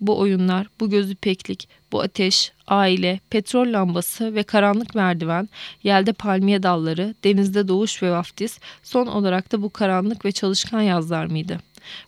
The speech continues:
Bunlar vardı, evet ya, böyleydi.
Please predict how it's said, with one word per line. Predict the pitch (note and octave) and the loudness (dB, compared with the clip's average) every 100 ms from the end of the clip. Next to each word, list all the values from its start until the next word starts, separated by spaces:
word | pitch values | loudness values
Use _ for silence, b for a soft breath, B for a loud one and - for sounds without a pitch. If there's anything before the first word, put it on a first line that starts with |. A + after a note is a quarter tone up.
| - | -2
Bunlar | A3+ B3+ C4+ | 0 2 2
vardı, | C4 A#3 G3 E3+ E3 _ | 4 4 4 0 -8 _
evet | G#3+ A3 G3 - | 0 2 0 -2
ya, | F3 - G3 | -6 -4 2
böyleydi. | G3+ G3+ F3 E3+ | 2 4 0 -2